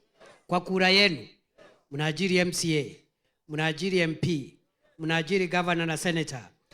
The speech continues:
mnaajiri mpaka rais kwa kura yenu. Kweli si kweli? Kwa hivyo mimi nawasihi tujaribu kutafuta amani na uwiano, alafu tungojee wakati wa campaign.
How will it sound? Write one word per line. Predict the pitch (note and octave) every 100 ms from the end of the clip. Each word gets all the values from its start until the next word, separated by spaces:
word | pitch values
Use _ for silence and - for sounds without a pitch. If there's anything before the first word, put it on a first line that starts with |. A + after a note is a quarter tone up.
| - _
mnaajiri | F3+ E3+ E3 D#3 F#3+ F3+
mpaka | F#3 E3 E3
rais | D#3 F#3+ F3+ - -
kwa | - D3
kura | C#3 C3+
yenu. | C#3+ D3 A#2 - _ _ _ _ _ _ -
Kweli | E3 F3 F3
si | F3
kweli? | D#3+ D#3+ C#3+ A#2+ - _ - - - - - _ _ -
Kwa | E3
hivyo | G3 G#3
mimi | G3 G#3 G3
nawasihi | F3 E3 D3+ - G#3+ G#3+ G#3+ - _ _ _ _
tujaribu | G3 E3+ E3 F3 G#3 F3+ F#3+
kutafuta | - E3+ - F#3+ A3 B3 G3+
amani | E3+ D#3 D#3 C3+ A2+ G2+ _ _ _ _
na | D3+ D3+
uwiano, | D3+ C#3+ D#3 D#3+ E3+ D#3 C3+ G#2+ - _ _ _ _ _ _ _ _ _ _ _ _ -
alafu | D3 F3+ F3+ E3+
tungojee | F3 D3 D3 C#3+ F3 F3 D#3+
wakati | D#3 D#3 F3 D#3+ D#3+
wa | C#3
campaign. | - C3 B2+ - G#3 B3 C4